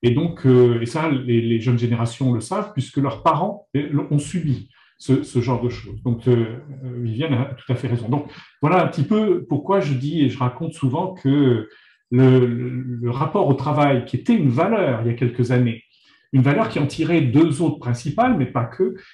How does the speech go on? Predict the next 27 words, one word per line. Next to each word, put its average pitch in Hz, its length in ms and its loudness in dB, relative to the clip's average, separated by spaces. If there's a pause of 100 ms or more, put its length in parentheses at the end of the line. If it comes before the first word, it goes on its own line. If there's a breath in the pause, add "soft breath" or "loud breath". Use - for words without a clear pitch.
(120)
qui 143 60 0
était, 160 360 4
euh, 127 460 4
le, 120 240 -6
le, 113 480 -4 (380 soft breath)
une 131 120 6
forme 143 220 2
de 127 60 2
reconnaissance 139 1000 0
parce - 160 -12
qu'on 127 160 -2
progressait, 131 680 0
euh, 113 320 -4
pendant 117 200 0
les 107 120 -4
Trente 123 200 0
Glorieuses, 160 580 -2
ça - 120 -8
a - 40 -4
été 123 160 -2
beaucoup 120 280 0
moins 131 300 2 (380 loud breath)
bien 135 240 4
pendant 113 260 -2
les 113 140 -2
Trente 120 240 -6
Piteuses 214 560 -2